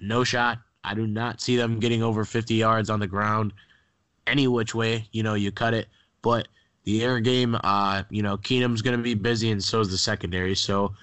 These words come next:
it's our job to come away with, you know, Aaron, you pointed out, one interception. I think we need to get more than that. But as far as,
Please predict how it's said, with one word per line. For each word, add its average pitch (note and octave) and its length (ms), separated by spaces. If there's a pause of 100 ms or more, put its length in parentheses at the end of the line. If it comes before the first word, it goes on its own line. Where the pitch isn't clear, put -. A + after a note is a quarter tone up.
(280)
it's - 120
our B2 120
job A#2 340
to A#2 60
come A2+ 220
away A#2 280
with, G#2+ 340 (100)
you G#2+ 60
know, F2+ 40
Aaron, A2 260
you A2 100
pointed G#2+ 340
out, G#2+ 220
one G#2+ 240
interception. A2 680 (520)
I G#2+ 100
think A#2+ 160
we A#2+ 160
need A#2 140
to A2+ 80
get A2+ 140
more A2 260
than G#2 180
that. A2 320 (240)
But - 200 (500)
as G#2+ 100
far B2+ 540
as, A2 720